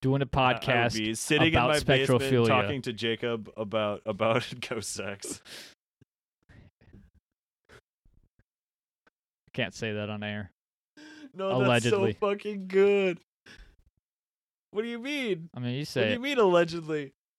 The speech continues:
Speaker 2: The remix to Ignition, keep his bitch ass in prison? That's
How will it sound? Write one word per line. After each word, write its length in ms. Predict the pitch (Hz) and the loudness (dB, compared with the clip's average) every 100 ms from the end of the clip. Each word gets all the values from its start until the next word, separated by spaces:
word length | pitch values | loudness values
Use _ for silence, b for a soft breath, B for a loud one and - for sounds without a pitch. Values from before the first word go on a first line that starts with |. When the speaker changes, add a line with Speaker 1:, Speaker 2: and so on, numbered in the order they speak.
| _ - | _ -8
Speaker 2:
The 80 | |
remix 480 | 139 151 170 170 - | -6 -4 -2 -4 -2
to 140 | 180 180 | 0 0
Ignition, 460 | 165 165 165 165 | 0 -2 0 -4
keep 200 | - 160 | 0 2
his 160 | 170 160 | 4 2
bitch 320 | 151 151 160 | 4 2 4
ass 240 | 175 175 | 2 2
in 120 | 185 180 | -4 -10
prison? 580 | 139 160 160 185 190 196 b b 156 | -4 -2 0 -2 -4 -12 b b -12
That's 180 | 175 | -12